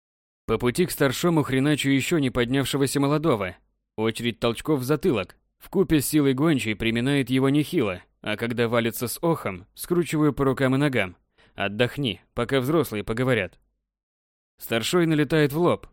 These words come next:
уворачиваюсь, захват, толчок. Вдруг одно из лезвий вылетает из дикобразного кулака прямо мне в лицо. Едва успел дёрнуться в бок. Ух, чуть не уложил. Секунду-две этот редичник, тяжело дыша, глядит на мою тощую фигуру ученика.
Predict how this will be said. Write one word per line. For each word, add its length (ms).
уворачиваюсь, 840
захват, 600
толчок. 500
Вдруг 400
одно 280
из 160
лезвий 380
вылетает 540
из 180
дикобразного 640
кулака 440
прямо 280
мне 180
в 40
лицо. 400
Едва 360
успел 320
дёрнуться 440
в 40
бок. 280
Ух, 340
чуть 220
не 80
уложил. 460
Секунду-две 1080
этот 360
редичник, 580
тяжело 380
дыша, 520
глядит 420
на 100
мою 240
тощую 380
фигуру 340
ученика. 540